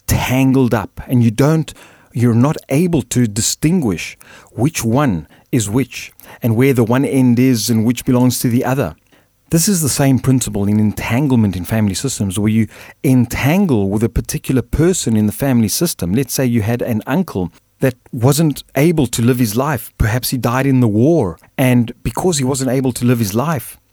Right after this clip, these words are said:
you entangle with him and start living out his life because he wasn't able to. So to honor him, you try to live out his life. Now, the problem with that is you're not living your life, and the uncle has already passed away, but it's like a way to honor that person.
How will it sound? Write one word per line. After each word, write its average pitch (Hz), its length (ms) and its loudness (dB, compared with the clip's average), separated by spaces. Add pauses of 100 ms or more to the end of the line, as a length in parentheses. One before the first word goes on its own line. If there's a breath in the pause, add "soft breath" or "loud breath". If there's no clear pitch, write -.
(100)
you 147 200 -2
entangle 147 720 0
with 113 160 0
him 98 280 -2
and 120 160 -2
start 139 360 -4
living 139 260 0
out 117 160 -2
his 160 280 -2
life 90 360 -8 (340 loud breath)
because 135 520 -2 (200 soft breath)
he 180 180 -2
wasn't 143 280 0
able 170 300 0
to. - 260 -10
So - 200 0
to - 220 -4
honor 180 300 2
him, 90 260 -4 (220)
you 156 140 -2
try 139 200 -4
to 127 140 -4
live 127 180 0
out 113 160 0
his 110 160 -4
life. - 380 -6 (160)
Now, 139 180 0
the 131 140 -2
problem 196 440 0
with 110 120 2
that 98 160 0
is 107 180 -4
you're 139 160 0
not 165 220 -2
living 139 260 0
your 131 140 2
life, 139 420 -4 (100)
and 131 140 2
the 131 120 2
uncle 139 440 0 (160 soft breath)
has 160 180 0
already 143 280 0
passed 135 360 -6
away, 120 340 -4 (180 soft breath)
but 135 120 0
it's - 180 -6
like 135 340 -4
a 151 40 0
way 135 380 0
to - 200 -6
honor 131 240 2
that 117 200 -2
person. - 440 -4